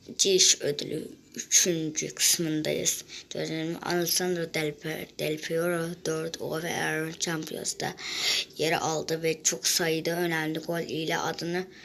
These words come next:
futbol tarihine yazdı. uefa Euro iki bin yirmi dört finaline hazırlanmak için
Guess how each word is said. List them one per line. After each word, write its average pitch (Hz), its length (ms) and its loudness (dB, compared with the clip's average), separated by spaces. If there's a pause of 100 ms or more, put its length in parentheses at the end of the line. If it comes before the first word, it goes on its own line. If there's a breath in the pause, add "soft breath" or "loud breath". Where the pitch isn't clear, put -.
(220 loud breath)
futbol 170 420 -4
tarihine 165 460 0
yazdı. 170 380 -4
uefa 180 260 2 (840 loud breath)
Euro 160 300 2
iki 170 180 -2
bin 156 80 -4
yirmi 156 260 -2
dört 156 140 -4
finaline 160 360 -4
hazırlanmak 160 580 -2
için 165 440 -4